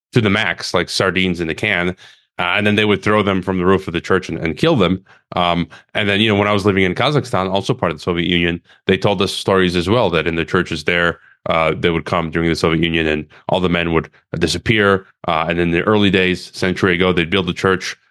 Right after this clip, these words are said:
government confiscates it, they build it again, they destroy it, so on and so forth. Uh, and so, as you say, uh, I would agree with you. It, it, there doesn't really seem to s-, to be a, a big, um, switch over. Um,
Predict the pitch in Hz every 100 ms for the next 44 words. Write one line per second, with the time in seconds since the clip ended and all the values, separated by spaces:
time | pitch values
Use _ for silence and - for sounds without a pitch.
0 | _ 95 90 90 85 80 101 92 - 98
1 | 92 95 90 _ - - 87 98 90 85
2 | 92 90 90 _ - 82 78 78 - 92
3 | 87 87 - - - 139 135 110 95 139
4 | 131 98 90 - _ _ - 92 92 101
5 | - 110 101 131 123 107 98 95 - _
6 | - 95 101 123 123 127 156 - 101 98
7 | 98 101 98 107 107 123 127 113 117 110
8 | 117 110 - - - - _ _ - 98
9 | 113 104 90 95 98 98 - _ _ _
10 | _ _ _ - 101 92 87 90 - _
11 | 117 - 151 165 117 92 98 92 - _
12 | _ _ - 95 92 95